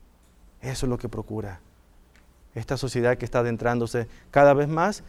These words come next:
y cada vez creyendo menos en las cosas que antes creía. Versículo cuatro. Dice la Escritura, "Y le servía. Y él", refiriéndose a Potifar, "le hizo a José mayordomo de su casa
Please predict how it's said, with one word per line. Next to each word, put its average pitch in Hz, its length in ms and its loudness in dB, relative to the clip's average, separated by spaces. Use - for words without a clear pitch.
y 151 80 0
cada 202 240 10
vez 208 160 6
creyendo 170 360 4
menos 165 460 -2
en 156 140 2
las 135 120 -2
cosas 156 260 -2
que 156 120 2
antes 147 260 2
creía. 120 380 2
Versículo 131 400 6
cuatro. 123 340 6
Dice 139 220 8
la 139 80 10
Escritura, 135 420 6
"Y 175 120 10
le 156 120 10
servía. 143 420 10
Y 131 180 8
él", 185 260 8
refiriéndose 135 460 6
a - 20 8
Potifar, 127 540 6
"le 143 160 10
hizo 165 400 8
a 117 100 4
José 131 420 6
mayordomo 151 760 10
de 131 100 6
su 131 220 0
casa 175 560 8